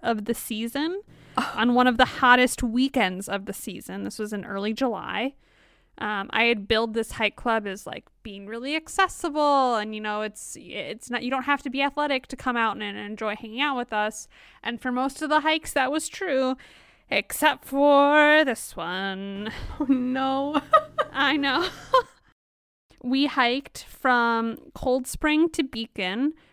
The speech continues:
Speaker 1: which if you're in the New York area, this is a really beautiful hike. Uh, you don't need a car to do it. Completely accessible by public transport.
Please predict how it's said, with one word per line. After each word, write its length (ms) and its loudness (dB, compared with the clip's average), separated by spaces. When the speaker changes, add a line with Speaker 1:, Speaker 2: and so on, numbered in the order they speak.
Speaker 1:
which 200 -4
if 100 -2
you're 140 2
in 180 0
the 60 0
New 100 0
York 260 -2
area, 380 -2
this 200 -4
is 120 -6
a 80 -2
really 360 -2
beautiful 520 0
hike. 500 -4
Uh, 320 -2
you 140 -4
don't 160 -2
need 140 -2
a 40 -2
car 360 2
to 140 -8
do 260 -6
it. 260 -6
Completely 480 -2
accessible 460 -6
by 120 -2
public 320 -6
transport. 680 -10